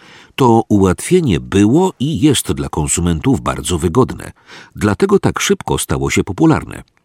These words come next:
Obecnie trudno jest zrezygnować z takiej wygody konsumentom. Natomiast w połowie lat siedemdziesiątych Nathaniel Wave,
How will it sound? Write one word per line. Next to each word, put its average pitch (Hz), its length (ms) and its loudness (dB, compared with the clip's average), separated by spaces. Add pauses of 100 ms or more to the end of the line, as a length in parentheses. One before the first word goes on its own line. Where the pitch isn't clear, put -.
(680)
Obecnie 98 560 0
trudno 65 360 0
jest 69 360 -6
zrezygnować 87 760 -2
z - 60 -4
takiej 73 300 -4
wygody - 380 -4
konsumentom. 82 760 -4 (880)
Natomiast 95 680 0
w - 120 -12
połowie 170 340 2
lat 151 180 0
siedemdziesiątych 104 880 -2 (140)
Nathaniel 90 540 0
Wave, 71 320 -6